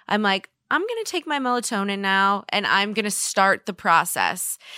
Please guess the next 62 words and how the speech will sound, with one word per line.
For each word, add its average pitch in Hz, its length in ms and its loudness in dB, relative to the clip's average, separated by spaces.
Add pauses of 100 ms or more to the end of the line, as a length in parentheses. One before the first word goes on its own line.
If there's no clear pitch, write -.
(180)
And 214 160 0
I've 208 320 2
just 226 340 -4
been 214 140 -6
used 208 280 -8
to 208 80 -8
getting, 190 460 -4
like, 190 220 -6
go, 180 200 0
now 175 260 2
going 180 240 -4
to 180 80 -8
sleep 180 260 -8
by 170 120 -2
myself 156 500 -4
while 151 140 -4
he 165 200 -10
just, 156 240 -10
like, 135 180 -4
watches 147 380 -4
T 165 160 -12
V 147 140 -14
and 151 80 -14
then 143 100 -14
comes 151 280 -12
in 147 120 -14
later. 156 380 -6 (400)
But - 120 -12
I, 233 160 -6
how 269 220 -6
do 349 80 -6
you, 330 240 -8 (300)
how 240 160 -12
do 302 80 -12
you 302 100 -10
convince 220 560 -8
your 190 120 -8
husband 180 720 -8
that 170 240 -6
going 185 300 -8
to 185 40 -6
bed 170 180 -6
early 165 280 -6
is - 140 -10
the 151 100 -12
right 135 260 -8
thing 139 160 -16
to 131 80 -14
do? 131 220 -10
How 220 160 -6
do 392 60 0
you 403 100 0
make 269 200 0
him 208 200 -2
want 156 260 0
it 131 200 -6
the 175 80 -8
way 170 180 -2
that 165 100 -4
we 170 100 -6
made 165 300 -6
them 160 320 -6